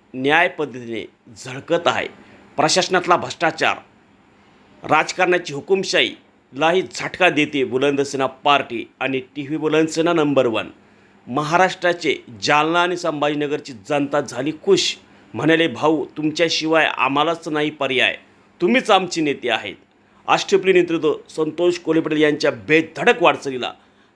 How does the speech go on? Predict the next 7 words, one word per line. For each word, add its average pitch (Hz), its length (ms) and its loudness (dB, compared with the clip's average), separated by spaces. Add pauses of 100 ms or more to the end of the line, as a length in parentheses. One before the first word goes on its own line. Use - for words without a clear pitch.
(160)
जालनाकर, 156 640 0 (360)
संभाजीनगरकरच्या 147 1120 0
जनतेचा 131 840 -2 (2000)
कोटी 190 260 6
कोटी 170 340 2 (180)
शुभेच्छा 185 460 0
देऊन 139 380 0